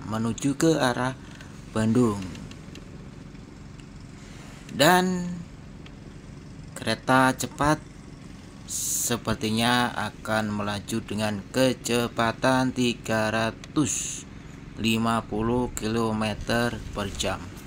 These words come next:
Oke, guys, sesaat lagi kita akan menunggu. Ini kuburan, ya, guys. Ini deket slab track area Purwakarta dan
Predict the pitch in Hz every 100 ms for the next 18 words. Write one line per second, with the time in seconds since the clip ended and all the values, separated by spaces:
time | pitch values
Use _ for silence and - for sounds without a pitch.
0 | - - - - - - - - - -
1 | - - - - - 202 220 196 180 156
2 | 190 190 - - - - - - - -
3 | 98 107 113 107 113 110 - 113 113 113
4 | 113 110 131 139 156 - - - - -
5 | - - - - - - - - - -
6 | - - - - - - - 120 151 170
7 | 180 175 - 123 107 117 143 113 98 110
8 | 135 - - - - - - 104 120 110
9 | 107 113 117 117 117 113 - - - -
10 | - - - - - - - - - 135
11 | 147 - - 165 - - 110 117 117 117
12 | 120 113 117 117 113 120 131 160 123 113
13 | 110 110 107